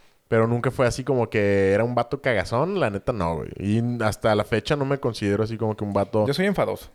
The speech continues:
Speaker 1: Digo, en ve-, eh, a veces la cago y, pues, yo creo que, pues, ¿quién chingados no?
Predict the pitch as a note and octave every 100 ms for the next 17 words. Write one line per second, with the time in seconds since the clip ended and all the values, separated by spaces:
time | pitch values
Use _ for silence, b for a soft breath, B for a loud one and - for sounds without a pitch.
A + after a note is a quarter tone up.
0 | _ F3 E3+ D#3+ D#3 D3+ D3+ D3 C3+ C#3+
1 | G#3 F#3 - F3 G#3 C#3+ A#2 G#2 G#2 G2
2 | - - A#2 C3+ C3+ C3 G#2 - A2+ -
3 | B2 - C#3+ A2+ A#2+ C#3+